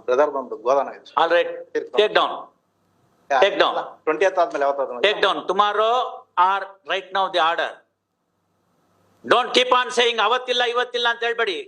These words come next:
Speaker 1: ಅಲ್ಲ.
Speaker 2: ಇವಾಗ ಮಾಡೋದಾದ್ರೆ ನಾಳೆ ಕರ್ಕೊಂಬನ್ನಿ, ಇಲ್ದ್ರೆ take down.
Speaker 1: ಅಲ್ಲ, ಟ್ವೆಂಟಿಯತ್ ನಮ್ಮ, ನನ್ ಪರ್ಸನಲ್
Speaker 2: ಸರ್, ಇವತ್ ನಾಳೆ ಬಂದ್ ಮಾಡಿ. You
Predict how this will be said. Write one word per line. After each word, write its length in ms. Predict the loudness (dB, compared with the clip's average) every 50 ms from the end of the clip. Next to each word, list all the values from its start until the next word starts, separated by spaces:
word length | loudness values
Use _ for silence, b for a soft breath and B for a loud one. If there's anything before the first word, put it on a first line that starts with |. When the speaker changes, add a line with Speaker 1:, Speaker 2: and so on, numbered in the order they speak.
| -10 -8
Speaker 1:
ಅಲ್ಲ. 80 | -4 -4
Speaker 2:
ಇವಾಗ 160 | -4 -2 0 0
ಮಾಡೋದಾದ್ರೆ 420 | 0 2 2 0 0 0 0 -2 -2 -2
ನಾಳೆ 140 | -2 -2 -2 -2 -4
ಕರ್ಕೊಂಬನ್ನಿ, 400 | -4 -2 -2 -2 -2 -2 -4 -4 -4
ಇಲ್ದ್ರೆ 160 | -2 -2 -2 0 0
take 140 | -2 0 0
down. 140 | 0 -2 -2 -4 -12 _
Speaker 1:
ಅಲ್ಲ, 120 | -14 -14 -14 -14 -14
ಟ್ವೆಂಟಿಯತ್ 400 | -16 -12 -8 -4 -4 -4 -4 -6 -6 -6
ನಮ್ಮ, 260 | -6 -4 -2 0 0 0 -2 -4 -4 -4
ನನ್ 120 | -4 -2 -2 -2
ಪರ್ಸನಲ್ 260 | -2 -2 -2 -4 -2 0 2
Speaker 2:
ಸರ್, 180 | 2 2 2 2
ಇವತ್ 200 | 2 2 0 0 0 0
ನಾಳೆ 180 | 0 0 0 0 -2 -2
ಬಂದ್ 160 | -4 -4 -2 -2 -2
ಮಾಡಿ. 220 | -2 -2 -4 -8 -12 -16 _ _ _ _ _ _ _ _ _ _ -2 -2
You 60 | 0